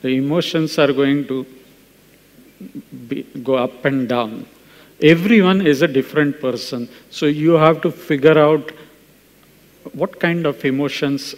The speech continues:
are coming in the way. Now, obstacles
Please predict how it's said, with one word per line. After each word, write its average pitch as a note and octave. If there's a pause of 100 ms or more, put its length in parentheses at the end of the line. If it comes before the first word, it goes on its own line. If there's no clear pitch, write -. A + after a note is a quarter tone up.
are C3
coming C3
in B2
the A#2+
way. A2+ (4000)
Now, F#3+ (120)
obstacles -